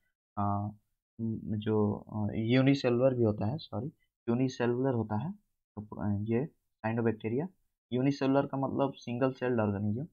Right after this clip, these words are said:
ठीक है, और colony में भी पाया जाता है, तो कॉलोनियल भी होता है cyanobacteria। cyanobacteria के चारों तरफ से गिला-, गिलाटिनस की seed, अ, पाई जाती है, अ,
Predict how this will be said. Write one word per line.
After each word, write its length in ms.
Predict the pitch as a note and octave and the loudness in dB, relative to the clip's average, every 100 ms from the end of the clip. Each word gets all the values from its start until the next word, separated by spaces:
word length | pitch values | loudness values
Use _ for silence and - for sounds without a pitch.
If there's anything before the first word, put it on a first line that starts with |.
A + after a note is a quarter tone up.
| _ _ _ | _ _ _
ठीक 120 | F3 - | -14 -14
है, 100 | _ _ _ - | _ _ _ 0
और 280 | G#2+ G#2+ | 4 4
colony 460 | G#2+ C3 C3+ C#3 D3 | 2 2 4 4 2
में 200 | D3 D3 | 0 0
भी 80 | D#3 | 0
पाया 240 | - A2+ | 2 4
जाता 240 | G#2+ G#2+ D3 | 4 0 -4
है, 60 | |
तो 100 | - | -6
कॉलोनियल 540 | - C3+ C3 C3 C#3+ C#3 | -4 0 2 2 2 2
भी 140 | C#3+ | 2
होता 240 | B2+ G#2+ | -2 -2
है 80 | A2 | -4
cyanobacteria। 720 | G#2+ G#2+ A2 A2 G#2+ A2 A#2 F#3 _ _ _ _ _ _ _ _ _ _ | -2 -4 -2 -4 -4 -4 -4 -8 _ _ _ _ _ _ _ _ _ _
cyanobacteria 580 | C#3+ D#3 D#3+ E3 D#3+ E3 | 2 4 4 4 4 4
के 80 | E3 | 4
चारों 280 | D#3+ C#3+ D#3 | 4 4 4
तरफ 240 | D3+ D3+ | 4 2
से 120 | - D#3 | 2 2
गिला-, 560 | C#3+ C#3 C#3 _ - | 6 6 4 _ -10
गिलाटिनस 640 | B2+ C3+ C3+ C3+ C3+ C#3+ - | 0 2 2 2 0 0 -2
की 140 | D3 | -6
seed, 420 | C#3+ C#3+ C#3+ - | -2 0 0 0
अ, 220 | C3+ B2 | -2 0
पाई 260 | A2+ A#2 A#2 | 0 2 4
जाती 280 | A2 G#2+ A#2+ | 4 2 -2
है, 120 | D#3+ G#3+ | -4 -8
अ, 540 | - - G#2+ G#2 G#2 | -12 -8 -2 0 -2